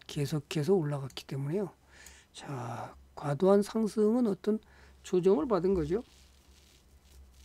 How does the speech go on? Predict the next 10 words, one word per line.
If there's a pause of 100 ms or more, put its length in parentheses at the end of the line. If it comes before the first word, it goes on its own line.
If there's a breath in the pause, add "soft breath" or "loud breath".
(440 soft breath)
그래서 (600)
오늘
뭐
그것뿐만
아니라
종목들이
전부
다 (1300)
멋지게
가서